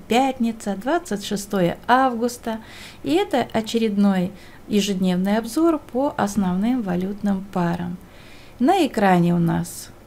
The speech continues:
доллар, иена. Что я могу сказать сегодня по поводу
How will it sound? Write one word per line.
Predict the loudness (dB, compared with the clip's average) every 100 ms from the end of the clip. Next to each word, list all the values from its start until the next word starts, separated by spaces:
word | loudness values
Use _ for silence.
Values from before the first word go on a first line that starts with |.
| -10
доллар, | 0 2 2 0 -4 -6
иена. | -4 0 2 2 0 -2 -6 -14 -20 -20 -20 -20 -20 -20 -12
Что | -10 0 4
я | 4 4 4 4
могу | 2 2 0
сказать | 0 0 0 0 -4
сегодня | -4 0 0
по | 0 -4
поводу | -2 -4 0